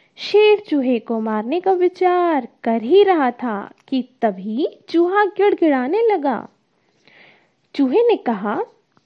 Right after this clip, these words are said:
"महाराज, मुझे माफ कर दीजिए, मेरा मतलब आपको जगाना नहीं था। मैं तो केवल आपके शरीर को मुलायम जगह समझकर खेल रहा था।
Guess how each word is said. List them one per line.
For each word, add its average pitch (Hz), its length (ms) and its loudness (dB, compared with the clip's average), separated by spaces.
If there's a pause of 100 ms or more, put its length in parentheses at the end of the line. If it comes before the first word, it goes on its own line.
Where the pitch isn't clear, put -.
(540)
"महाराज, 381 840 -2
मुझे 320 260 0
माफ 370 420 -2
कर 480 260 0
दीजिए, 339 760 2 (180)
मेरा 254 320 -2
मतलब 392 520 -2
आपको 370 580 -2
जगाना 277 600 -6
नहीं 370 240 0
था। 349 540 -6 (500)
मैं 320 180 -2
तो 403 160 -4
केवल 392 540 0
आपके 392 420 0
शरीर 370 440 0
को 381 360 -2 (300)
मुलायम 302 520 0
जगह 392 300 0
समझकर 415 720 0
खेल 339 520 -2
रहा 415 220 0
था। 320 500 -6